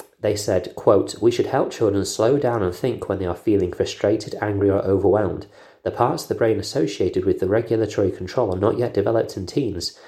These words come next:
so it can be difficult for them to stop, breathe and react thoughtfully instead of impulsively. One of our chil-, one of our children struggled with dis-, with disconnecting from video games.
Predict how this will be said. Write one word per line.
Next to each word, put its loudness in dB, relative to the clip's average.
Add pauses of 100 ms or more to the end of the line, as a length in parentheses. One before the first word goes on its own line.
(200)
so -2
it 0
can 2
be 2
difficult 4
for -10
them -2
to -12
stop, -4
breathe 0
and -2
react -2
thoughtfully 0
instead -2
of -4
impulsively. -4 (800)
One 4
of 2
our 0
chil-, -2 (100)
one 2
of -2
our -2
children 0
struggled -4
with -10
dis-, -6
with -6
disconnecting -4
from -6
video 2
games. -6